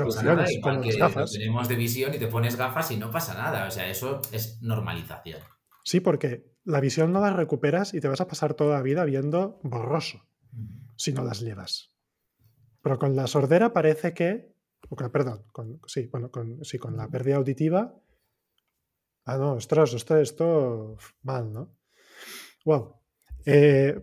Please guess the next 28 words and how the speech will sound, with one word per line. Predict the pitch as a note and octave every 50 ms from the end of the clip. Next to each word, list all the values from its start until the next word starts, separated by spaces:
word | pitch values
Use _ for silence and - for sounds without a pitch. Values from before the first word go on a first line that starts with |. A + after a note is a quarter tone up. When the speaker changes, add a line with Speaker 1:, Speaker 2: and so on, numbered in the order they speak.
| - -
Speaker 2:
pues | D3+ D3 - - - _ _ _ _ _ _
superinteresante | - - E3+ C#3+ E3 D#3 D#3 D3 D#3 D3+ C#3+ - E3 D#3+ F3+ F3+ - B3 C4 B3+ B3+
todo | - D#3+ D#3+
lo | E3+
que | E3 E3+
nos | D3+ D3
has | D3 -
contado | - D3 C3 A#2+ D3+ C#3+ C3 C3+
hasta | B2+ - - - B2+
ahora | B2+ C3 C3+ B2+ A#2+
de, | A#2 A#2+ A#2 B2 E3
de | D#3+ C3 A#2 B2
Visualfy, | A2 C3+ D3+ D3 - D3 C#3+ C#3 - - E3+ F#3+ A3 A#3+ - - _
pero | - C#3+ C3
aquí | C#3 D3
hay |
una | E3 F#3 F3+ F3
parte | - D#3+ D#3 D#3 D3
también | - C#3 C#3+ C#3 C3+
muy | C3+ C3+ C3 C3
importante, | C3 C3 B2 - C3 B2 - - - D3+ D#3+ F3 E3 - C3+ D3 G3 A3+ - _ _ _ _ _ _
que | - - A#2+
como | - C3 B2+ B2+ B2+
este | A#2+ - - D#3 D#3 D3+ D3 C#3+ C3+ C3
programa | - C3+ B2+ B2+ C3+ C3 B2+
va | C3 C3
de | C#3 C3+
personas | - A#2+ A#2 - - D3 D3 C3+ C3+ F#3+ G#3 - - - _